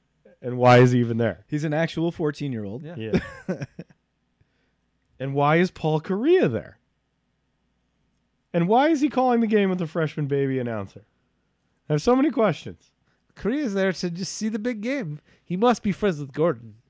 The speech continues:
Speaker 3: I, I don't know what else it could be. Or maybe he's co-, friends with Orion.
Speaker 2: Was Korea in the,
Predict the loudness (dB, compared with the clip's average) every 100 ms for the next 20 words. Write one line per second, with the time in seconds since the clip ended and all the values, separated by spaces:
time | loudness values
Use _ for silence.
0 | -18 -14 -10 -8 -8 -8 -8 -10 -12 -18
1 | -14 -14 -10 -6 -2 0 0 -4 -4 -4
2 | -4 -4 -4 -4 -12 -18 _ _ _ -8
3 | -4 -2 -2 -4 -6 0 0 0 -2 -2
4 | -2 -2 0 2 2 2 0